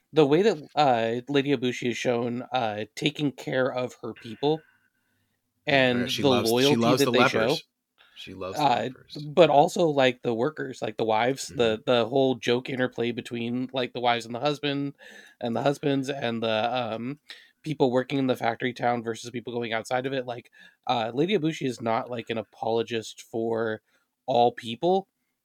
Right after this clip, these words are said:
Speaker 1: It's that she's trying to do the best she can. Like, I, uh, I just like the way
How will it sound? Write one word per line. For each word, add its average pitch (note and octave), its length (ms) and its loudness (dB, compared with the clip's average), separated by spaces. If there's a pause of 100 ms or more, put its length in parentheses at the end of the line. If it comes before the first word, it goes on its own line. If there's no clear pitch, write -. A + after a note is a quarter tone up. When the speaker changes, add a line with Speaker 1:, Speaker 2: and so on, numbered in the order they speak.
(200)
Speaker 1:
It's C#3 320 0
that C3 260 2
she's D3+ 420 -2
trying B2+ 600 0
to C#3+ 140 -10
do A#2 540 -4
the B2 80 -6
best A2 240 -2
she - 120 -10
can. A#2 440 -6 (420)
Like, A2+ 280 0
I, C3+ 260 0 (1200)
uh, B2 280 -4
I D3+ 160 4
just G3+ 260 2
like D3+ 220 4
the D#3 80 2
way C3+ 460 0